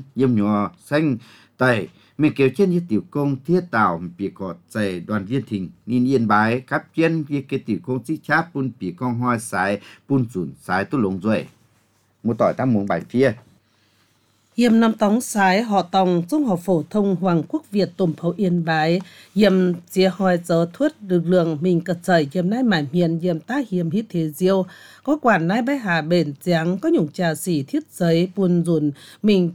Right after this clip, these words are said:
Speaker 2: buồng hăng bé, vuồm hôm bắt phía kêu bé biểm, kêu tham nhũng trả xỉ khởi lệnh. Có làn cật dậy viên nai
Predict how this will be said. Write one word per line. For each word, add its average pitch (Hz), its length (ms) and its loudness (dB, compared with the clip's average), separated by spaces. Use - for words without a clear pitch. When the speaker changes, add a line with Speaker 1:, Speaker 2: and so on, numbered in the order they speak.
Speaker 2:
buồng 170 420 2
hăng 226 340 -2
bé, 208 320 4
vuồm 180 400 2
hôm 277 320 2
bắt 208 180 2
phía 240 420 4
kêu 180 300 4
bé 190 220 4
biểm, 160 320 0
kêu 196 120 4
tham 285 200 4
nhũng 196 240 4
trả 170 140 -2
xỉ 170 200 -4
khởi 165 200 -2
lệnh. 160 220 0
Có 311 100 0
làn 330 160 4
cật - 200 -4
dậy 180 200 4
viên 170 380 0
nai 208 180 2